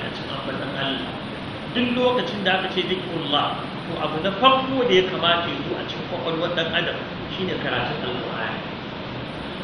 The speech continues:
Sannan sai sauran da suke biye masa.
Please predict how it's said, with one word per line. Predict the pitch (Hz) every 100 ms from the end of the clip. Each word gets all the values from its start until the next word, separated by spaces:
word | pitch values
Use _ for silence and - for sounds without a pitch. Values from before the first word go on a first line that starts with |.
| - -
Sannan | 151 139 156
sai | 170 190
sauran | 185 185 185 175 - - - - - - - - - - - -
da | -
suke | 120 - 151 143
biye | 226 151
masa. | 131 -